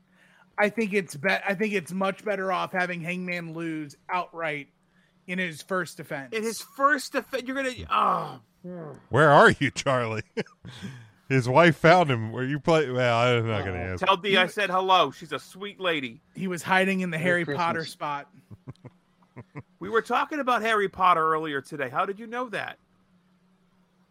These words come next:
Speaker 1: Just a guess.
Speaker 3: He's good.
Speaker 4: Good old H P.
Speaker 3: He's that good. Um, Matt or Mark?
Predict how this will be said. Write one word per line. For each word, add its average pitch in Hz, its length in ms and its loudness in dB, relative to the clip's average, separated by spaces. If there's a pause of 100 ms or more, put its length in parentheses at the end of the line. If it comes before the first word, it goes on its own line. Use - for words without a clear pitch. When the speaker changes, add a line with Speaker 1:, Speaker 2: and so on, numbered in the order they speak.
(540)
Speaker 1:
Just 185 220 -14
a - 20 -10
guess. 123 480 -12
Speaker 3:
He's 92 140 -12
good. 120 260 -2 (340)
Speaker 4:
Good 127 120 -10
old 127 160 -8
H 123 280 -10
P. 127 220 -10 (300)
Speaker 3:
He's 87 180 -8
that 98 240 0
good. 110 220 0 (840)
Um, 101 580 2 (840)
Matt 120 400 4
or 117 160 2
Mark? 120 400 -2